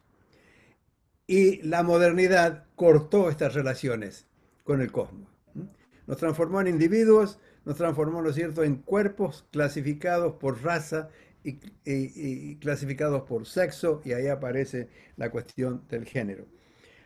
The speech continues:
Ah, dos cosas más, ah, lo lati-, una pregunta que había por ahí que se engancha con esto. Latino en Estados Unidos no es una raza,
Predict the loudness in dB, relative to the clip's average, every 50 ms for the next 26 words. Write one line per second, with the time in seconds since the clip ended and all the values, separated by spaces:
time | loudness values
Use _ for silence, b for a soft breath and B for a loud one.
0 | b b -2 0 2 2 2 2 2 2 0 2 0 -2 0 2 0 0 0 0
1 | 0 2 2 0 0 -2 -4 -2 0 2 2 2 0 0 0 2 2 2 4 2
2 | 0 0 -2 -2 -2 0 0 0 -2 0 0 0 0 0 0 0 -2 -2 0 0
3 | 0 0 0 0 0 -2 -2 0 0 0 0 -2 -2 -4 -4 -4 -4 -4 -2 -2
4 | 0 0 0 -2 -4 -2 -2 -2 -2 -2 -2 -2 -2 -2 -4 -4 -4 -6 b b
5 | b b b b b b b b b b b b b b _ _ _ _ _ _
6 | _ _ -4 -2 0 2 2 2 0 2 2 4 6 6 6 6 4 2 2 4
7 | 6 6 6 6 6 4 4 4 4 4 2 2 4 4 2 2 2 2 2 2
8 | 2 0 0 -4 -6 -6 -8 -8 -16